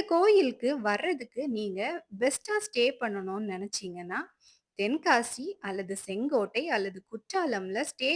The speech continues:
பண்ணி இங்க விசிட் பண்ணீங்கன்னா கரெக்டா இருக்கும். கார்ல வந்தீங்கன்னா,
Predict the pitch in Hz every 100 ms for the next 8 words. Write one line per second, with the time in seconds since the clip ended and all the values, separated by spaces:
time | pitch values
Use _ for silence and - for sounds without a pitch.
0 | - 220 190 202 339 - - - - 349
1 | 381 285 262 311 381 - 233 208 196 175
2 | 180 294 - _ - _ - 285 262 196
3 | 226 233 - - - - _ _ _ _
4 | _ _ _ _ _ _ _ _ _ -
5 | - _ _ _ _ - _ - 208 339
6 | 453 381 226 208 208 196 185 185